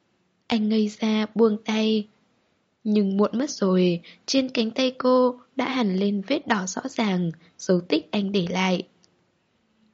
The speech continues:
Anh vừa la hét với cô, còn làm cô đau nữa.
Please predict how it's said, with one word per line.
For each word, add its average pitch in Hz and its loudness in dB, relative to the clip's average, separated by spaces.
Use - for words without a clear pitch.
Anh 202 2
vừa 196 4
la 185 2
hét 277 -4
với 202 4
cô, 240 4
còn 220 0
làm 196 0
cô 233 0
đau 233 0
nữa. 311 0